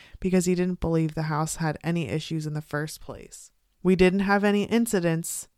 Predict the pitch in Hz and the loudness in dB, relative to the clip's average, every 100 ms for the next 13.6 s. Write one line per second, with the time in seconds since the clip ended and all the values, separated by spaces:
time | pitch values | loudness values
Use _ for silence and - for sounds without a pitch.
0 | _ 160 147 143 143 - 117 143 - - | _ -2 -2 -2 -4 -2 0 0 -2 -16
1 | - 180 175 151 156 151 151 143 143 135 | -6 2 4 6 4 4 2 2 0 -2
2 | 151 - - - - 185 180 - 185 202 | -4 -8 -20 -8 0 2 2 2 2 0
3 | 190 175 185 180 - 180 185 185 185 180 | 0 2 4 2 0 -4 -4 -4 -4 -2
4 | 160 165 - 175 170 156 156 156 151 160 | -2 -2 -2 -2 0 -2 -4 -4 -4 -4
5 | - 196 165 - - - _ _ _ _ | 0 0 0 -6 -10 -14 _ _ _ _
6 | - - 196 185 196 208 202 165 165 170 | -12 0 2 4 2 0 0 -2 -2 -4
7 | 165 143 165 165 170 170 170 - 165 165 | -4 -2 -2 0 0 -2 -4 -2 -2 0
8 | 160 165 160 - 170 151 151 160 - 90 | 0 0 0 0 -4 -2 -4 -4 -6 -8
9 | 87 175 - _ _ - 202 202 214 208 | -8 -10 -16 _ _ 0 2 2 0 2
10 | 196 185 170 175 - 185 180 160 160 - | 2 2 0 -4 -4 0 2 0 -2 -4
11 | 170 160 156 165 - 180 175 165 156 147 | -4 -2 -2 -2 0 0 0 0 0 -2
12 | 160 160 156 - 151 165 175 190 190 185 | -2 -4 -4 -4 -2 0 0 0 0 -2
13 | 175 170 165 160 156 - | -6 -4 -4 -4 -4 -8